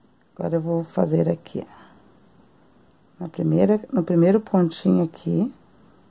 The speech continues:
um ponto baixíssimo. Agora, cada pontinho, um ponto baixo.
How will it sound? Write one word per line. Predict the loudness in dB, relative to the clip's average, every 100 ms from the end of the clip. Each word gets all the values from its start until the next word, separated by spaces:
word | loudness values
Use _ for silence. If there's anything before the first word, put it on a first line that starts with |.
| _ _ _ _ _ _ _ _ _ _ _ _ _ _ _ _ _ _ _ _ _ _ _ _
um | -10
ponto | -4 -4 -2
baixíssimo. | -4 -6 -8 -8 -8 -10 -20 -20 -20 _ _ _ -20 _ -2
Agora, | 0 4 4
cada | 4 6 6 6
pontinho, | 2 4 4 4 4 6 6 4 0
um | 0
ponto | 4 4 4
baixo. | 4 4 2 -4 -12 -20